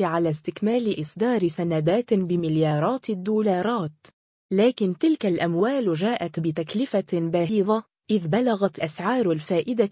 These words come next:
حوالي عشرة بالمئة، أي ضعف المعدلات السائدة قبل عام ألفين وعشرون. وأشار هذا التقرير الجديد إلى أن المغرب وتونس سجلا تراجعاً كبيراً في التدفقات الصافية لمديونيتهما،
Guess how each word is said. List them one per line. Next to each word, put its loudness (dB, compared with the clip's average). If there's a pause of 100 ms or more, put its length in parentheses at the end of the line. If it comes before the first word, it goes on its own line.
حوالي 2
عشرة -2
بالمئة، 0 (260)
أي 2
ضعف 2
المعدلات 0
السائدة -2
قبل 0
عام 2
ألفين -2
وعشرون. 0 (720)
وأشار 2
هذا 0
التقرير 0
الجديد 0
إلى 0
أن 0
المغرب 0
وتونس 0
سجلا 0
تراجعاً 0
كبيراً 0
في -6
التدفقات -2
الصافية -2
لمديونيتهما، -2